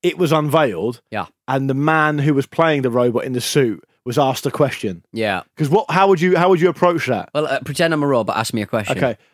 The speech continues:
Speaker 1: Um, are you sure this, um, person here, sorry, are you sure this robot here is actually a robot? Because it looks a bit like a person in a suit.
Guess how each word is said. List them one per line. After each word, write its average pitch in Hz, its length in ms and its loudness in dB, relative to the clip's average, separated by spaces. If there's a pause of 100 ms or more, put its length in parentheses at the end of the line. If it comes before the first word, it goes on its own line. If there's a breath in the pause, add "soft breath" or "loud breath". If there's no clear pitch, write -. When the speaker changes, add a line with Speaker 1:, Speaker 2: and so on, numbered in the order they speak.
(120)
Speaker 1:
Um, 202 200 0 (100)
are - 40 0
you 247 140 4
sure 277 260 4
this, 233 300 0 (120)
um, 180 360 0
person 185 340 0
here, 135 500 2
sorry, 160 180 2
are 175 40 4
you 196 80 2
sure 247 160 -2
this 214 140 -2
robot 190 340 2
here 180 160 2
is 147 80 2
actually 170 260 2
a 160 40 2
robot? 156 340 2
Because 151 320 -2 (400 soft breath)
it 170 140 -2
looks 214 180 2
a 190 60 2
bit 196 100 2
like 170 140 0
a 156 40 0
person 156 360 2
in 156 60 2
a 156 40 2
suit. 147 260 0